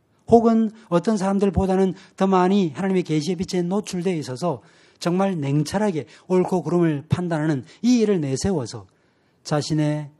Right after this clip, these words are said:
부족과 연약함을 가리는 그런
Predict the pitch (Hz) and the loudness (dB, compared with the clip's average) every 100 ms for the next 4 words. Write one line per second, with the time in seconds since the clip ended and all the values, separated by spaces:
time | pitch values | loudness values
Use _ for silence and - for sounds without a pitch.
0 | _ - 151 147 151 147 123 123 143 135 | _ -6 0 0 0 -6 -4 -8 -6 -6
1 | 123 107 _ _ _ - 147 139 120 123 | -6 -10 _ _ _ -6 -4 -2 -4 -6
2 | 95 _ _ _ _ _ _ _ - 175 | -8 _ _ _ _ _ _ _ -4 -2
3 | 123 123 101 | -2 -6 -10